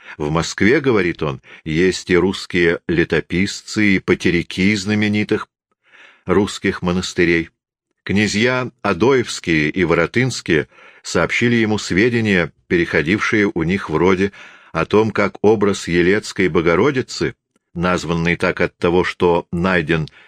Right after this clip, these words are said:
на еловом дереве, найден при предке их Святославе Ярославиче.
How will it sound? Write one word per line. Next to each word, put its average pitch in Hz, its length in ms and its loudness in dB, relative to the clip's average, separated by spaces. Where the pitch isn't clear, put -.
на 82 140 -2
еловом 90 600 2
дереве, 73 440 -2
найден 143 540 0
при 131 200 0
предке 120 600 0
их 120 360 -2
Святославе 98 800 0
Ярославиче. 78 840 -2